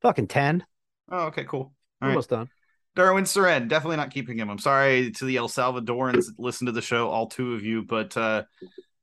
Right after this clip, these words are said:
Speaker 2: no, I'm just, I, I'm really not keeping Darwin Surin. He's too much of a liability. He's shown it with the red cards he's gotten or the,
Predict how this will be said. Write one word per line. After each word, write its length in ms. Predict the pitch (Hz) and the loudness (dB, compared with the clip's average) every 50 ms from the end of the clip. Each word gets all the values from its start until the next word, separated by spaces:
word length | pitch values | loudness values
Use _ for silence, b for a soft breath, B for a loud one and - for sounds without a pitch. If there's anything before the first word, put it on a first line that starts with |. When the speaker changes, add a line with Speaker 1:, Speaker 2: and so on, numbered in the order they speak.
| _ _ _ - | _ _ _ -6
Speaker 2:
no, 320 | 147 139 131 139 139 127 | -2 0 2 4 4 4
I'm 200 | 123 123 127 120 | 2 2 0 -2
just, 260 | 113 135 131 - - | -4 -6 -8 -8 -6
I, 140 | - 123 123 | -4 -2 -2
I'm 260 | - 123 123 123 120 123 | -2 -2 -2 -2 -2 -2
really 240 | 127 135 139 135 | -2 0 0 0
not 300 | 117 113 117 117 117 - | 0 0 0 -2 -2 -4
keeping 460 | - - 120 113 - 120 113 110 110 104 | -8 -8 -8 -6 -4 -4 -4 -2 -2 0
Darwin 320 | 107 110 110 110 110 110 | 0 0 0 0 -2 -4
Surin. 520 | 107 - 113 110 113 120 117 113 110 104 | -6 -6 -6 -6 -4 -2 -2 -2 -4 -6
He's 300 | - - 120 117 107 - | -6 -6 -6 -6 -6 -8
too 180 | - - - 139 | -4 -2 0 0
much 200 | 131 139 139 139 | 2 0 0 -2
of 80 | 151 139 | -2 -2
a 40 | |
liability. 680 | 135 131 127 127 123 120 110 117 113 113 113 107 110 107 | 0 2 2 2 2 2 0 -2 -2 -2 -2 -2 -4 -4
He's 100 | 107 113 | -4 -4
shown 240 | - 123 120 123 | -2 -2 -2 -2
it 80 | 120 107 | -4 -6
with 100 | 123 113 | -6 -6
the 80 | 117 113 | -6 -6
red 180 | 113 117 113 | -4 -6 -6
cards 280 | 110 - 113 113 107 110 | -4 -4 -4 -4 -4 -6
he's 160 | 110 98 101 | -8 -6 -2
gotten 420 | 117 107 110 104 104 107 107 107 | -2 -2 -2 -2 -4 -6 -6 -6
or 200 | - 101 107 107 | -6 -6 -6 -6
the, 140 | 98 101 98 | -6 -6 -8